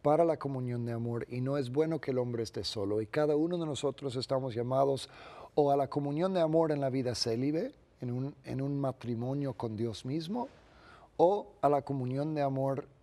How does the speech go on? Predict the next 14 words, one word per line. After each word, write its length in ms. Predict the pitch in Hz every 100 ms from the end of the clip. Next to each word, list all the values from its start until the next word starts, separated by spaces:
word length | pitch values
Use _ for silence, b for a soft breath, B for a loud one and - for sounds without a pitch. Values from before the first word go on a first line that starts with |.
| _
en 160 | 139 147
el 100 | 139
matrimonio 720 | 131 - 123 120 123 123 123
indisoluble 840 | 123 123 117 120 113 120 127 123
entre 260 | 110 110 110
varón 320 | 110 110 113
y 40 |
mujer. 440 | 113 104 123 123 104
Pero 180 | 117 110
cualquier 520 | - 123 110 156 180
de 140 | 160
estas 280 | 147 156 123
dos 220 | 139 147
vocaciones 720 | 151 139 127 - 143 131 113